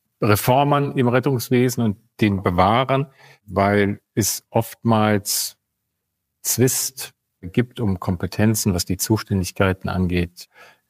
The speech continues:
über Landesgrenzen. Das geht so weit, dass bestimmte, ja, auch Medikamente, äh, in dem einen Teil verabreicht werden dürfen von Rettungssanitätern, Notfallsanitätern, in anderen Grenzen nicht. Das geht über die Beispiele,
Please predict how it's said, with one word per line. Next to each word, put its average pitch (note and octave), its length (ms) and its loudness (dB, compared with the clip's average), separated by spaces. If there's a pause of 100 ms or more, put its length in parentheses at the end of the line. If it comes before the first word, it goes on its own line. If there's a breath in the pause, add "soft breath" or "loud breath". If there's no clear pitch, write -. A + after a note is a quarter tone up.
über D#2+ 140 -2
Landesgrenzen. A2 800 2
Das E2+ 120 -6
geht F2+ 140 -6
so F2 160 -6
weit, F2+ 240 0
dass - 360 -6
bestimmte, F2 500 -4 (260)
ja, - 180 -14 (520 loud breath)
auch - 420 0
Medikamente, G2 840 4
äh, G#2+ 460 2
in A2 240 -2
dem G#2+ 120 0
einen A2+ 340 2
Teil A2 460 2 (320 soft breath)
verabreicht G2+ 560 -2 (100)
werden G2 300 2
dürfen A2+ 480 2
von G#2+ 400 0 (300)
Rettungssanitätern, G2 1080 -2
Notfallsanitätern, F#2+ 1040 -4 (120)
in A#2 120 -8
anderen G2 320 -2
Grenzen F2+ 420 -2
nicht. A2+ 280 2 (220 loud breath)
Das - 360 -2 (120)
geht G#2 220 2
über F#2+ 180 2
die G2 100 4
Beispiele, G2 840 2